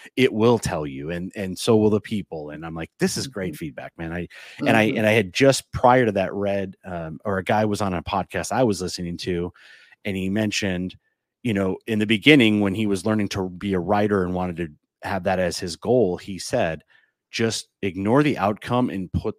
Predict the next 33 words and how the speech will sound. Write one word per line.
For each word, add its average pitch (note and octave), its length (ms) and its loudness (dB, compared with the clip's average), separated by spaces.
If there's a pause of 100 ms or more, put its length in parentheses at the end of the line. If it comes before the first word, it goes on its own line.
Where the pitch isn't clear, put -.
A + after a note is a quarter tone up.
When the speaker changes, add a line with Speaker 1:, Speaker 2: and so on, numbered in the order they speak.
(160)
Speaker 1:
output." F2+ 680 -6 (720)
And G#2+ 120 -2
it G2 100 -2
was F#2+ 140 -4
like, F#2 300 -4
"Oh, F#2+ 200 -4
those F#2 200 -4
two A#2 180 0
just F#2 180 -2
married G#2 300 2
up F#2 160 -2
perfectly." A2 420 -8
When F2 140 -10
he E2 100 -12
said F2 220 -8
that, D#2 100 -6
I'm D#2 80 -6
like, D2+ 220 -10
"You're F2+ 80 -2
right. F#2+ 200 0 (260)
It's - 120 -4
all G#2 160 4
about G#2+ 220 4
the G2+ 80 2
output F#2+ 320 2
right D2+ 180 -6
now." D2 280 -10 (400)
In F#2 160 -2
time, G2 580 2 (440)
the - 140 -4
quality, G2 760 6
the F2 240 -6
content, G#2 680 -2